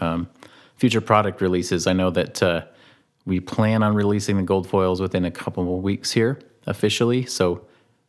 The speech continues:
definitely keep an eye out for those. They're gonna be available in different configurations, different looks, um, and then we're gonna have demos of every custom shop thing that we release too, so you can,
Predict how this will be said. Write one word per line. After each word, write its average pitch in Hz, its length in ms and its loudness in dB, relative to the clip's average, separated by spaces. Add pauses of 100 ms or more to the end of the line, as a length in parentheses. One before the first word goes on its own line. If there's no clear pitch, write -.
(180)
definitely 98 260 0
keep 104 220 0
an 92 120 0
eye 95 200 2
out 98 240 0
for 95 100 0
those. 92 360 0
They're 98 100 0
gonna 95 120 0
be 92 120 0
available 87 380 0
in 82 60 0
different - 300 -4
configurations, 87 840 0
different 82 300 -4
looks, 90 440 -2 (540)
um, 85 240 -2
and 90 160 0
then 92 280 0 (760)
we're 101 80 -2
gonna 98 160 0
have 92 160 2
demos 90 440 0
of 87 220 0
every 87 200 -2
custom 87 360 -2
shop 85 260 -2
thing 92 160 0
that 85 100 -2
we 85 120 0
release 85 400 -2
too, 90 240 -2
so - 140 0
you 87 180 -2
can, 85 240 -4